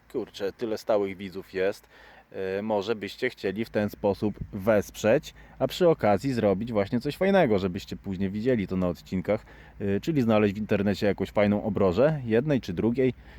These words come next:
e, a może byście chcieli też, e, e, dla Ani, albo dla Jadzi, albo dla Brunona nową obrożę, no nie wiem,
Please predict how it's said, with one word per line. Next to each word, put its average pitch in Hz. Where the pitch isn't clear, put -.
e, 87
a 101
może 107
byście 101
chcieli 98
też, -
e, 107
e, 90
dla 95
Ani, 156
albo 104
dla 95
Jadzi, 151
albo 123
dla 101
Brunona 104
nową 147
obrożę, 127
no 131
nie 135
wiem, 92